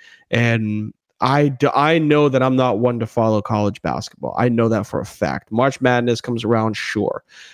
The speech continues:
but there's usually still a name that comes up where people are either showing highlights on, on T V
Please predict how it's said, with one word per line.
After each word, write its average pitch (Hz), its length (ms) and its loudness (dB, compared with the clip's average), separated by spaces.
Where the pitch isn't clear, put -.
but 113 280 0
there's 131 380 0
usually 165 420 4
still 143 520 2
a 139 220 2
name 113 720 -2
that 117 200 0
comes 135 380 0
up 135 280 0
where 120 120 2
people 131 360 2
are 117 340 2
either 120 280 0
showing 135 320 2
highlights 131 500 2
on, 113 300 0
on 113 200 0
T 117 240 2
V 143 400 6